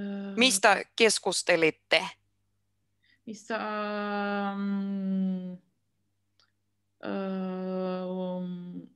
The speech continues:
Speaker 1: No, asioista.
Speaker 2: uudesta,
Speaker 1: Ah, okei.
Speaker 2: uudesta projektista.
Speaker 1: Okei,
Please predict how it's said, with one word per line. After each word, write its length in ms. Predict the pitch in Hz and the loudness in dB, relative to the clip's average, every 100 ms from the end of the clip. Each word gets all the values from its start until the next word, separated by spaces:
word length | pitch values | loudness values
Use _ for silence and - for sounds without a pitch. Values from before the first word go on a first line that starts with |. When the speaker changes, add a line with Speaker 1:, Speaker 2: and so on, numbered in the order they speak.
| _ _ _ - | _ _ _ -8
Speaker 1:
No, 180 | 392 - - | -6 -6 -4
asioista. 580 | 170 - 208 226 233 247 | -4 -2 -2 -2 2 4
Speaker 2:
uudesta, 520 | 247 247 247 - - 254 240 240 233 226 220 | 8 8 6 0 6 8 10 10 10 10 8
Speaker 1:
Ah, 60 | |
okei. 120 | 208 247 | 8 6
Speaker 2:
uudesta 500 | 240 240 208 - 240 240 240 240 233 233 233 226 _ | 6 2 -2 2 8 10 10 10 10 8 6 2 _
projektista. 1200 | 233 226 226 226 233 _ 233 - - - 220 311 - _ _ _ _ _ _ _ - | 2 4 4 2 0 _ 0 0 -2 2 2 2 -4 _ _ _ _ _ _ _ -6
Speaker 1:
Okei, 540 | 381 - 151 - 170 | -4 0 0 0 -8